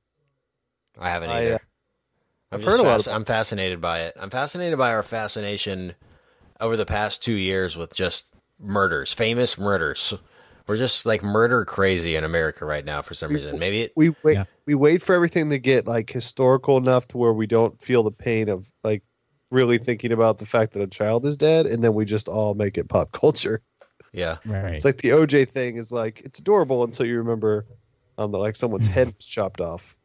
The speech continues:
Speaker 2: It's a couple people's.
Speaker 3: Right.
Speaker 1: Yeah.
Speaker 2: And that's how the
Speaker 3: Right.
Speaker 2: JonBenet <laughs> thing is, too.
Speaker 3: Very gruesome murder.
Speaker 2: Yeah,
Speaker 3: Murder.
Speaker 2: but that,
Speaker 3: Good
Speaker 2: you
Speaker 3: stuff
Speaker 2: can't
Speaker 3: for
Speaker 2: do
Speaker 3: the
Speaker 2: that.
Speaker 3: Emmys, though. Pretty funny.
Speaker 2: <laughs> I loved how Kimmel, this is a good segue
Speaker 3: I did
Speaker 2: here.
Speaker 3: too.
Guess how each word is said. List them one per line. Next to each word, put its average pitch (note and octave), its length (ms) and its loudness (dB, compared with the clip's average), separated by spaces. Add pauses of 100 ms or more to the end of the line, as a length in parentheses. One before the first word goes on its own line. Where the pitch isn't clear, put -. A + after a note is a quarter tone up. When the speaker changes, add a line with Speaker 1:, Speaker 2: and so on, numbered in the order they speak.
Speaker 2:
It's - 120 -20
a - 20 -20
couple E3 240 2
people's. G2 480 -4
Speaker 3:
Right. D#2+ 300 -4 (340)
Speaker 1:
Yeah. F#2 140 -2
Speaker 2:
And A#2 100 -2
that's A#2 220 0
how B2+ 100 0
the F#2+ 120 -10
Speaker 3:
Right. E2+ 100 0
Speaker 2:
JonBenet A2 420 0
<laughs> - 40 -20
thing D#3+ 260 2
is, D3 220 -4
too. - 520 -8 (160)
Speaker 3:
Very C#3 320 4
gruesome B2+ 720 2
murder. G#2 340 -4 (260)
Speaker 2:
Yeah, C3+ 420 2
Speaker 3:
Murder. G2 220 -6
Speaker 2:
but - 140 -2
that, F3 240 2
Speaker 3:
Good F3+ 140 4
Speaker 2:
you - 0 -
Speaker 3:
stuff E3+ 140 0
Speaker 2:
can't - 80 2
Speaker 3:
for C#3+ 40 -2
Speaker 2:
do F#3+ 100 0
Speaker 3:
the F#3 60 2
Speaker 2:
that. E3 100 0
Speaker 3:
Emmys, - 140 -12
though. - 220 -18 (220)
Pretty A#2 140 -12
funny. F2 260 -10
Speaker 2:
<laughs> - 1900 -20
I C#3 100 4
loved C#3 300 6
how A#2+ 140 -2
Kimmel, A2 580 -4 (240)
this D#3 200 -4
is - 60 -16
a - 40 -20
good B2 140 -2
segue G#2 260 -2
Speaker 3:
I A2+ 40 0
did G#2 140 0
Speaker 2:
here. F2+ 100 -2
Speaker 3:
too. G2 60 -14